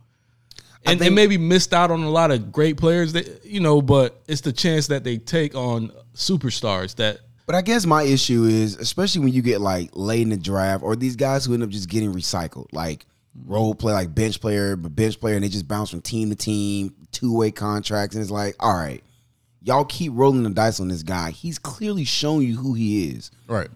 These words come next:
Speaker 1: Why not take that two-way spot or take that, that twelfth roster spot and go get a guy like Craig Randall, who's shown, like, he's an elite scorer. So if nothing else, right, because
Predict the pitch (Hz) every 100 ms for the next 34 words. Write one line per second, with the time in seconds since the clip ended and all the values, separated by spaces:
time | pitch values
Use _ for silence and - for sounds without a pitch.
0 | - 160 214 208 - 170 160 131 135 -
1 | 143 131 127 123 - 131 135 113 - 131
2 | 104 120 120 - 120 117 - - 127 127
3 | - _ _ _ - 98 127 131 127 -
4 | 135 143 - - _ _ - 143 170 175
5 | 160 190 156 139 110 101 - 110 90 92
6 | 87 80 78 _ - 196 170 226 262 208
7 | 185 190 - 202 330 294 233 247 269 311
8 | 359 92 139 - _ _ - 175 180 160
9 | 226 220 185 190 131 135 143 135 143 117